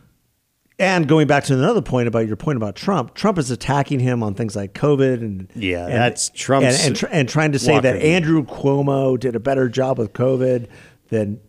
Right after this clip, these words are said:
Speaker 1: Ron DeSantis.
Speaker 2: Trump is gonna lose
Speaker 1: That,
Speaker 2: this argument.
Speaker 1: that nobody, that, that's where Trump will lose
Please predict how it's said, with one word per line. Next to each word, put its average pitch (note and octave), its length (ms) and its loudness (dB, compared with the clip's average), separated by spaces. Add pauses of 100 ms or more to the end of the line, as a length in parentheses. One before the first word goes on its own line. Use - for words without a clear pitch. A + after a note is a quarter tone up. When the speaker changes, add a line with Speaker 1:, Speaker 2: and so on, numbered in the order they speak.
Speaker 1:
Ron B2+ 260 0
DeSantis. B2 840 -4
Speaker 2:
Trump E3 280 0
is E3+ 120 0
gonna D3+ 160 0
lose C3+ 220 2
Speaker 1:
That, D#3 180 4
Speaker 2:
this - 120 2
argument. G#2+ 580 -2
Speaker 1:
that F3 300 2 (600)
nobody, F3 800 2
that, E3 240 -2
that's F#3 260 2
where F#3 260 2
Trump C3 500 0
will A2+ 280 0
lose A2+ 720 0